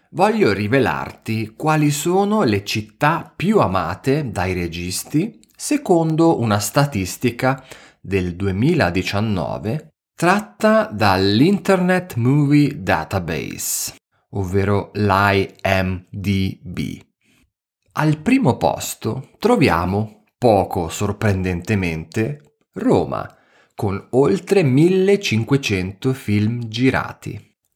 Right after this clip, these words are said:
Al secondo posto c'è Milano, con poco più di trecentocinquanta film. La terza classificata è Venezia, con circa duecentonovanta film.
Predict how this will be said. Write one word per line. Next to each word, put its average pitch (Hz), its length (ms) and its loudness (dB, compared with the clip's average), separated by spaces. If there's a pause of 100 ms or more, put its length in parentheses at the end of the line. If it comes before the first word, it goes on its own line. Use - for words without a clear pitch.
Al 87 400 -2
secondo 113 580 0
posto 104 640 0
c'è 85 800 -4 (280)
Milano, 143 800 0 (460)
con 180 360 -4
poco 247 400 2
più 220 240 0
di 196 200 0
trecentocinquanta 139 1600 0
film. 82 520 -6 (580)
La 98 380 -4
terza 165 600 0
classificata - 1300 -2
è 190 460 0 (100)
Venezia, 90 840 -2 (580)
con 269 260 -4
circa 147 580 2
duecentonovanta 104 1300 0
film. 71 480 -10